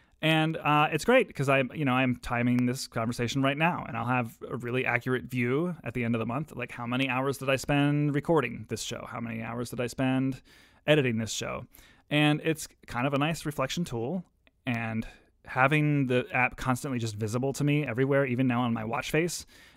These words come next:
is a great way to not only remember to start and stop the timers, but, uh,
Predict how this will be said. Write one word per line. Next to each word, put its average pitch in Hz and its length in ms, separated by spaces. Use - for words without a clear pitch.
is 120 120
a 127 60
great 131 240
way 127 220
to - 100
not 135 160
only 127 180
remember 117 540
to - 80
start 139 320
and 127 80
stop - 220
the - 40
timers, 110 380
but, 117 240
uh, 113 200